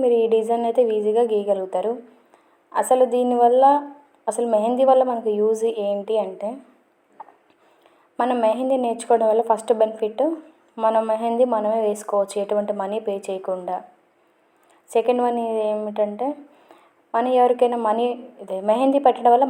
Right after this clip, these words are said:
మనీ అనేది సంపాదించవచ్చు. ఇప్పుడు మీరు ఫ్రీగా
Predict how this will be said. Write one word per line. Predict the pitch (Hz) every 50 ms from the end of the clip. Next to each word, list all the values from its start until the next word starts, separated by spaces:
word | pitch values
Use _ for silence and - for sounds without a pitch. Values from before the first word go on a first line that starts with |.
| 240
మనీ | 226 226 247 247
అనేది | 240 233 233 247 240 247
సంపాదించవచ్చు. | 220 208 208 214 202 202 196 196 - 190 185 185 185 - - 190 - - _ _ _ _ _ _ _ _ _ _ _ _ _ _ _ _ _ _ _ _ _ _
ఇప్పుడు | - 240 277 285 269
మీరు | 269 269 269 -
ఫ్రీగా | - 233 240 240 254